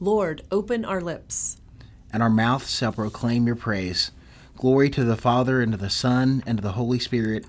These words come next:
Speaker 2: as it was in the beginning, is now, and will be forever. Amen.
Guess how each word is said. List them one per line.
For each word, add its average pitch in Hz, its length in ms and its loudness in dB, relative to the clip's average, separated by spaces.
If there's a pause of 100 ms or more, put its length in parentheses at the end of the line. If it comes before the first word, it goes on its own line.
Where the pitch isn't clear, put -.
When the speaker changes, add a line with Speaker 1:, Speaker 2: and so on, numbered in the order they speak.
Speaker 2:
as 110 160 -4
it 110 80 -4
was 110 200 -4
in 113 40 0
the 107 60 0
beginning, 123 600 0
is - 160 -6
now, 110 400 -2 (340)
and 107 100 -2
will 107 140 0
be 113 160 0
forever. 110 600 -4 (140)
Amen. 92 520 -6